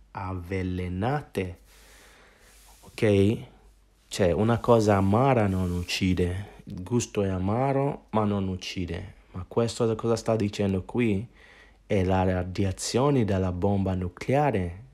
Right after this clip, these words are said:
rende l'acqua avvelenato e coloro che ne andavano a bere morivano. Ok?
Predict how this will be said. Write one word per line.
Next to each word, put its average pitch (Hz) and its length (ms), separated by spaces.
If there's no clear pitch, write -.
rende 104 380
l'acqua 95 600
avvelenato 95 1160
e 110 120
coloro 113 520
che 113 100
ne 101 120
andavano 101 540
a 92 60
bere 95 560
morivano. 95 800
Ok? 98 440